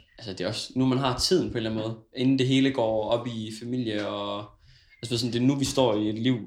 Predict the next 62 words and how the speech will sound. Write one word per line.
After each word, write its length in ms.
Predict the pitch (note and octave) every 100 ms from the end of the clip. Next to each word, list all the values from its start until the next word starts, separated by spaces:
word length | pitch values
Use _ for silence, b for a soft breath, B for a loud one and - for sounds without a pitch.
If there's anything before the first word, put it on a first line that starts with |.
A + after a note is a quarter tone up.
| -
eller 160 | G#2+
hvor, 160 | G#2+ G#2+
i 80 | G#2
vores 220 | G#2+ A2
liv, 120 | C3+
hvor 140 | A2+ G#2+
at 100 | G#2
vi, 240 | A2 A2 A2 - - _ -
vi 80 |
har 220 | B2+ C3 -
tid 360 | - E3+ - -
og 420 | - - - -
overskud, 520 | B2+ C#3 - A#2 A#2+
og, 440 | A#2 G2+ G2 A#2 -
altså, 180 | B2+ B2
vi, 60 | A#2
der, 220 | A#2 A2
vi 80 | A#2
lige 160 | C3 C#3+
har 120 | C#3
ligesom 240 | A2+ A#2+
bare 140 | G#2+ A2
hinanden, 360 | A#2+ C3 A2
og 80 | F#2+
så 100 | G#2
er 40 | G#2+
der 80 |
nogen, 180 | G#2+ A2
der 60 | A#2
har 80 | G#2+
nogle 160 | G2
kærester 380 | G2 A2 B2 -
og 140 | G2 G2+
noget, 140 | G2+
hvor 120 | G2+
man 220 | G2+ G2 G2+ b b b -
skal 180 | -
vi 40 | G2+
lige 100 | G2+
tjekke 220 | G2+ G2+ G#2+
ind 80 |
en 60 | G#2
gang 160 | G2 F#2+
imellem 240 | F#2+ F#2
og 60 | G2
sådan 100 | G2
noget. 140 | G2
Men, 120 | G#2 G2+ - B B B B -
men 100 | B2+
du 60 |
ved, 160 | C3+ C3+
altså, 160 | B2
ellers 160 | C#3+ C#3+
så 100 | D3+
er 40 |
det 100 | C3+
jo, 340 | A#2+ G#2+ G2+ -
så 120 | -
er 20 |
det 60 | C3
jo 60 | B2
meget, 460 | A#2 A#2+ C3+ D3